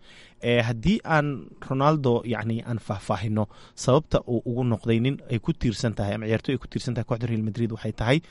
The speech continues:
eh, Ronaldo kulamada uu ciyaaray iyo goolasha uu dhaliyey, goolasha uu dhaliyey ayaa badan markaad dib u fiiriso.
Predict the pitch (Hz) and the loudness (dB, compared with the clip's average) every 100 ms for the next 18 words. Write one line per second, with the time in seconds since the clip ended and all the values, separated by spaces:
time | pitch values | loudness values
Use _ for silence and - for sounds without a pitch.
0 | - - - - 120 117 117 135 139 131 | -20 -20 -20 -6 -2 0 2 2 2 0
1 | 123 123 139 127 120 - 113 107 120 123 | 0 2 2 0 -4 0 2 4 2 0
2 | 117 104 117 156 - 123 113 107 110 170 | -4 0 2 2 0 -4 -2 2 4 2
3 | - - - - 113 117 120 - 117 104 | 0 -20 -20 -4 2 4 2 -2 -2 0
4 | 104 107 104 90 87 104 98 90 - - | 0 0 -4 -2 0 0 0 -4 -12 -12
5 | - 113 - 101 - - 117 - - 104 | -2 0 2 2 0 -2 0 0 -2 -2
6 | 98 - | -2 -6